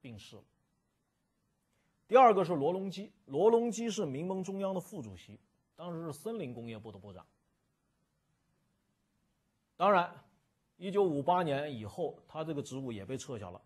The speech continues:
也留下了一个全国政协常委的任职。他在一九六五年十二月份病逝了。第三个是彭文应，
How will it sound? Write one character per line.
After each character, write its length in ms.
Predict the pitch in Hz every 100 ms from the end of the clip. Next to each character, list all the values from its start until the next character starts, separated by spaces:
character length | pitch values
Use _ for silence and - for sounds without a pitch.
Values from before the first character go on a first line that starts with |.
| _
也 220 | - 117 113
留 180 | 120
下 160 | 160 180
了 80 | 127
一 60 |
个 100 | 127
全 240 | 127 117 135
国 100 | 131
政 200 | 131 123
协 120 | 120
常 280 | 117 98 123
委 100 | 95
的 80 | 107
任 180 | 107 92
职。 180 | - 87 _ _ _ _ _ _ _ _ _
他 220 | _ 165 175
在 160 | 175
一 180 | 156 196
九 180 | 160 123
六 120 | 170
五 180 | 139 104
年 220 | 113 123
十 160 | - 147
二 160 | 147
月 80 | 107
份 180 | 95 98 _ _
病 160 | 110 101
逝 180 | -
了。 80 | 95 _ _ _ _ _ _ _ _ _ _ _ _ _ _ _ _ _ _ _ _ _ _ _ _ _ _ _ _
第 140 | - 294
三 260 | - 247
个 120 | 254 202
是 80 |
彭 260 | 185 - 180
文 160 | 185 202
应， 220 | 220